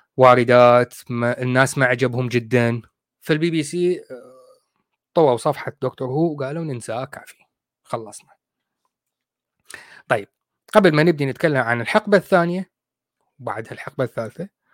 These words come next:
نجي نتكلم عن كيف كان دكتور هو كمسلسل ومؤلفين قصص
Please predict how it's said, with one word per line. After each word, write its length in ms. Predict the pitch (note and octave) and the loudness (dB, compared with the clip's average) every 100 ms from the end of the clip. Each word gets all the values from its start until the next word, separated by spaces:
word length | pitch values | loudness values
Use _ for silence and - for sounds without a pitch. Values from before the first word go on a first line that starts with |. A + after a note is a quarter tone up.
| _ _ _ _ _ _ F#3+ | _ _ _ _ _ _ -6
نجي 180 | G3+ | 0
نتكلم 440 | G3+ F3+ G#3 A#3 G3 | 0 0 0 0 0
عن 280 | E3+ A3 G3+ | 0 -2 -2
كيف 340 | - A#3+ A#3+ | 0 2 2
كان 260 | - G3 E3+ | 2 0 2
دكتور 340 | G#3+ - F#3+ | -2 -2 0
هو 280 | F3+ G3+ A3 _ _ _ _ _ _ _ _ _ | 2 0 -2 _ _ _ _ _ _ _ _ _
كمسلسل 680 | - A#2+ C3+ G#3 - E3 F3 - | -10 -8 0 0 2 -4 -4 0
ومؤلفين 1080 | C#3+ C#3+ - C#3+ C#3 C#3 A3+ C#4+ A#3+ A#2 - _ _ _ _ _ _ _ _ _ _ _ _ _ _ _ - | 2 2 -2 -4 -4 -4 0 0 0 -4 -16 _ _ _ _ _ _ _ _ _ _ _ _ _ _ _ -2
قصص 480 | F3+ A#2 - - | -2 -2 -8 -18